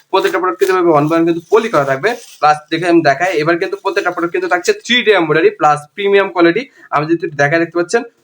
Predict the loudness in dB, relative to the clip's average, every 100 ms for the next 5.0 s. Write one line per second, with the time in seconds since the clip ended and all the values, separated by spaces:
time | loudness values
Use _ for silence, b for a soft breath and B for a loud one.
0 | -4 -4 -4 -8 -6 -4 -4 -4 0 0
1 | 2 2 2 2 0 -2 -4 -4 -4 -6
2 | -4 -2 0 0 0 0 -2 -2 -2 -2
3 | -4 -4 -4 -4 -4 -2 0 2 0 0
4 | -2 B B -4 -2 0 2 2 2 2